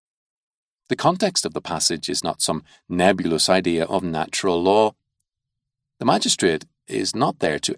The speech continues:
execute the will of the people or the will of the majority of the people. The magistrate is the minister of God, the one who applies the judgment of God as revealed in his law to those who do evil.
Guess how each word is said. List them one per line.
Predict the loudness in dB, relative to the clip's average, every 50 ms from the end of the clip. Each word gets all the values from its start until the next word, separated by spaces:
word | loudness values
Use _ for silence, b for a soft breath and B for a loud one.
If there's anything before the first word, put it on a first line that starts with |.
| 0
execute | 0 2 2 0 0 0 -4 -4 -4
the | -2 -2
will | 0 0
of | -2 -4
the | -8 -6
people | -2 0 2 4 4 4 4 b b b _ _ _ _ _ _ _ _ _
or | -4 -2 -2 -2 0
the | -2 -2
will | 0 0 0 2 2 0 -2
of | -4 -4 -6 -4
the | -4 -4 -2
majority | -4 -4 -4 0 2 4 4 4 4 2
of | 0 0
the | -2 -2
people. | -2 -2 0 2 2 2 2 0 _ _ _ _ _ _ _ _ _ _ _ _ _ _
The | -4 -2
magistrate | 0 2 2 2 2 0 0 0 2 2 2 0 2 2
is | 2 2 2 2
the | 2 2 2 2 b b b b _ -4
minister | 0 2 2 2 2 0 0 0 0 0 2 2
of | 2 2 2 0 -2
God, | 0 2 4 4 4 4 4 2 -2 _ _ _ _ _ _ _ _ _ _ _ _
the | -2 0
one | 2 2 0 -2 -6
who | -8 -6 -4 -4
applies | -4 -6 -6 -4 -2 0 0 0 -2 -2 -4
the | -8
judgment | -6 -4 -2 -2 -2 -2 -4 -6 -6
of | -6 -2
God | 2 4 4 4 4 2 -2 _ _ _ _ _ -4
as | -2 -2 -2
revealed | -2 2 4 4 4 4 2
in | -2
his | -6 -6 -6 -2
law | 0 2 4 4 4 4 _ _ _ _ _ _ _ -6
to | -2 0
those | 0 2 0 0 -2 -4
who | -6 -2
do | 0 2 2
evil. | 4 4 6 6 4 4 2